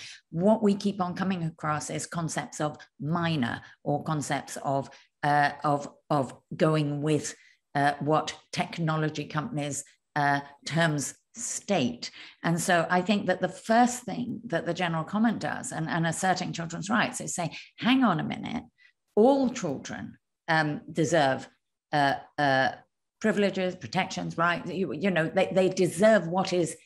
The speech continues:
inherent in, in, uh, uh, and given to them, uh, by way of the convention. And as Philip has already pointed out, and, and I'm sure, uh, Jerison will extrapolate on, you know,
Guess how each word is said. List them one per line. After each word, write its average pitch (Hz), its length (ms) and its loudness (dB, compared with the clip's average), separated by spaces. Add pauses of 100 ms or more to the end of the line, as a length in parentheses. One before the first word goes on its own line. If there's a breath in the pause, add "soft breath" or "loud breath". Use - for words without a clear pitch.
(160)
inherent 175 800 2 (440 soft breath)
in, 170 380 0
in, 165 260 2
uh, 160 680 4
uh, 160 220 4
and 156 280 0
given 202 300 2
to 160 100 -6
them, 127 400 -4
uh, 143 260 2 (100)
by 151 160 2
way 190 240 2
of 165 120 -2
the - 80 -12
convention. 135 580 -6 (360 loud breath)
And 165 100 2
as 208 220 2
Philip 170 240 0
has - 160 -8
already 165 320 -2
pointed 160 400 -6
out, 180 420 -2 (140)
and, 156 260 -4
and 160 180 -4
I'm 156 120 -6
sure, 156 260 -4
uh, 98 280 -8
Jerison 160 540 -2
will 147 320 -4 (100)
extrapolate 180 640 0
on, 147 120 -4 (300 loud breath)
you 202 100 0
know, 180 120 4